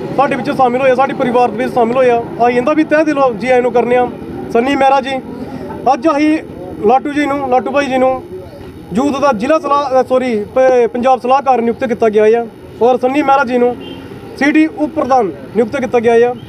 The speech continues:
ਔਰ ਅਸੀਂ ਆਪਣੀ ਯੁਵਾ ਪੀੜ੍ਹੀ ਨੂੰ ਇਹ ਸੰਦੇਸ਼ ਦਿੰਦੇ ਹਾਂ ਕਿ ਨਸ਼ਿਆਂ ਤੋਂ ਦੂਰ ਰਹਿਣ ਔਰ ਸਮਾਜਿਕ ਕਾਰਿਆਂ ਦੇ ਵਿੱਚ ਵੱਧ ਚੜ੍ਹ ਕੇ ਹਿੱਸਾ ਲੈਣ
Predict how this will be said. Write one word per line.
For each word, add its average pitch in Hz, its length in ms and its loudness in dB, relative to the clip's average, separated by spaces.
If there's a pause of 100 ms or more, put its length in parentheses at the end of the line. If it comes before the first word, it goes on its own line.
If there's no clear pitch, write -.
(360)
ਔਰ 285 180 4
ਅਸੀਂ 294 100 0
ਆਪਣੀ 285 160 0
ਯੁਵਾ 254 260 0
ਪੀੜ੍ਹੀ 277 240 -4
ਨੂੰ 277 140 0
ਇਹ 302 40 2
ਸੰਦੇਸ਼ 277 320 -2
ਦਿੰਦੇ 254 200 -2
ਹਾਂ 269 60 2
ਕਿ 285 80 -4
ਨਸ਼ਿਆਂ 262 280 0
ਤੋਂ 262 120 -4
ਦੂਰ 233 220 0
ਰਹਿਣ 262 220 2 (680)
ਔਰ 285 120 0
ਸਮਾਜਿਕ 277 360 0
ਕਾਰਿਆਂ 262 260 2
ਦੇ 240 80 -4
ਵਿੱਚ 262 200 -2
ਵੱਧ 262 160 0
ਚੜ੍ਹ 269 160 0
ਕੇ 262 340 -4
ਹਿੱਸਾ 262 180 2
ਲੈਣ 233 240 4